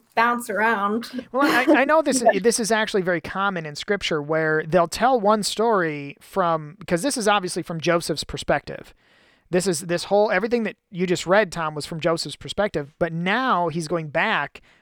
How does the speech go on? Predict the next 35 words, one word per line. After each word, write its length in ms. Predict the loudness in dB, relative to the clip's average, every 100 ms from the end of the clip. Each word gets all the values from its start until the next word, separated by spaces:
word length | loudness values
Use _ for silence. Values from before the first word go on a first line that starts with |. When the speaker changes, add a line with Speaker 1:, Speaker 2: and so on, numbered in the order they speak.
| _
Speaker 2:
retelling 760 | -2 0 0 0 0 0 -2 -4
the 80 |
story 760 | -2 2 4 4 2 -4 -8 -12 _ _ _ _
from 440 | -18 0 2 2
his 220 | 0 -4 0
brother's 380 | 2 2 -2
perspective 560 | -6 -8 -4 -6 -6 -10
is 140 | -10
what 80 | -10
it 60 | -8
sounds 320 | -6 -8 -8
like. 200 | -12 -14 _ _ _ -10
Speaker 1:
Right, 520 | 0 4 6 8 6
and 120 | 6
that's 260 | 2 2 6
where 260 | 6 8 4
the 100 | 0
problem 480 | 6 4 6 2
of 160 | 0 -2
how 240 | 0 2
our 280 | 6 6 4
Bibles, 640 | 2 2 4 4 2 0 0
like, 240 | 0 -2 -4
divide 560 | -2 2 4 4 2 0
things 480 | 0 -2 -8 -12 -20 _
make 360 | -4 0 2 2
it 120 | 2
really 240 | 2 2
confusing. 840 | 0 -6 -4 -4 -2 -2 -4 -2 -2 -2
<laughs> 1040 | 0 0 0 _ _ -16 -14 -12 -12 -10
'Cause 240 | 2 2 4
it, 140 | 4
like, 380 | 6 6 4 -6 _
you 100 | -2
know, 240 | 0 0